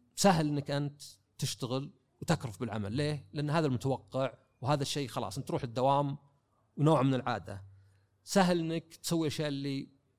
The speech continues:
متوقعة منك ومقبولة، مثلًا أنك مثلًا والله تسافر للديرة اللي كل يروح لها، أنك تسوي أي شيء مقبول. يعني حتى مثلًا في سبب ليه الناس يحبون يأخذون دورات لغة ولا يستفيدون منها شيء أبد. ليه؟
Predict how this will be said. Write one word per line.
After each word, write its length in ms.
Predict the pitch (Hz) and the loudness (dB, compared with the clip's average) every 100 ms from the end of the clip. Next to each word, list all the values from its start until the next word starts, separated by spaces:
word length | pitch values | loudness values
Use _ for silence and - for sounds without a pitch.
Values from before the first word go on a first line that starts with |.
| _ | _
متوقعة 440 | 156 240 240 135 127 | 2 2 2 -4 -4
منك 300 | 147 139 139 | -4 -6 -8
ومقبولة، 480 | - 131 135 107 | -10 -2 0 0
مثلًا 500 | 104 95 98 98 98 | -2 -8 -10 -10 -8
أنك 260 | 143 123 - | -6 -6 -6
مثلًا 160 | 135 127 | -4 -2
والله 180 | 127 | -2
تسافر 440 | 143 - 151 - 135 | -4 0 0 0 -2
للديرة 380 | 123 117 131 123 | -4 -2 0 0
اللي 140 | 120 | -2
كل 220 | - 127 | -2 -2
يروح 420 | 120 120 123 - | 0 0 -2 -2
لها، 460 | 123 107 117 113 - _ _ _ _ _ - | -4 -2 0 -2 -6 _ _ _ _ _ -4
أنك 500 | 131 131 127 127 - - - _ _ _ | 0 0 0 -2 -8 -20 -20 _ _ _
تسوي 240 | - 294 220 | 2 4 2
أي 80 | |
شيء 160 | 202 208 | 0 -2
مقبول. 380 | 170 - 190 107 | -4 -2 -2 0
يعني 120 | 123 | -2
حتى 180 | 220 269 | -2 0
مثلًا 400 | 220 208 196 - - | 0 -2 -6 -12 -6
في 140 | 247 | -6
سبب 280 | - 269 185 | 2 0 2
ليه 100 | 190 | -2
الناس 320 | 185 190 - | 0 -2 -2
يحبون 420 | - 147 165 175 | -8 -6 -2 -2
يأخذون 260 | 151 - 147 | -2 -2 0
دورات 380 | 131 143 131 156 | 2 2 0 -2
لغة 200 | 147 160 | -2 0
ولا 140 | 147 | 0
يستفيدون 280 | 139 143 139 | -4 -4 -2
منها 120 | 127 | -2
شيء 180 | 113 104 | -4 -6
أبد. 240 | 98 95 - - _ _ _ _ | -6 -12 -18 -20 _ _ _ _
ليه؟ 340 | 196 196 185 | 0 2 2